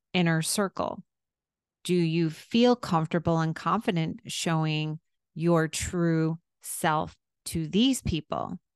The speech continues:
If you struggle to show who you truly are for fear of judgment, fear of being rejected or abandoned,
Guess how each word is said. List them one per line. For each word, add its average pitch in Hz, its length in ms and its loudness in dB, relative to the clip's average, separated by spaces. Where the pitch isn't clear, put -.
If 185 240 0
you 202 100 6
struggle 220 560 4
to 202 480 2
show 175 380 0
who 175 200 -4
you 170 180 -2
truly 165 460 -4
are 160 420 -4
for 165 220 0
fear 175 480 2
of 170 260 -2
judgment, 143 720 -4
fear 185 320 4
of 165 400 -2
being 156 680 0
rejected 160 800 0
or 160 240 2
abandoned, 143 720 -4